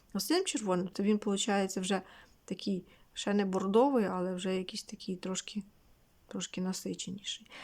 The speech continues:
Отакі китички я маю. Довжина китички з, з, з верхівкою. Ой, зараз, ой, зараз, зараз.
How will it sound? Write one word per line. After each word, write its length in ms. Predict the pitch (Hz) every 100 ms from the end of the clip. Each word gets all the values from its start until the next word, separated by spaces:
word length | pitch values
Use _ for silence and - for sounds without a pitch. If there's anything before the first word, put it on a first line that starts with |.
| - -
Отакі 380 | 214 220 - 277
китички 500 | 240 220 214 - 214
я 100 | 190
маю. 260 | 185 185
Довжина 540 | 185 214 214 226 262 277
китички 800 | 269 202 202 240 - - 330 349 - - - 240
з, 400 | 202 214 233 208
з, 280 | 190 202 196
з 300 | 185 196 190
верхівкою. 1040 | 190 185 - - 190 185 - 269 285 359 381 - - - - - - - -
Ой, 260 | - - - - _
зараз, 500 | 214 233 269 - - - _
ой, 280 | 349 339 277
зараз, 240 | 277 254
зараз. 420 | 240 247 262 -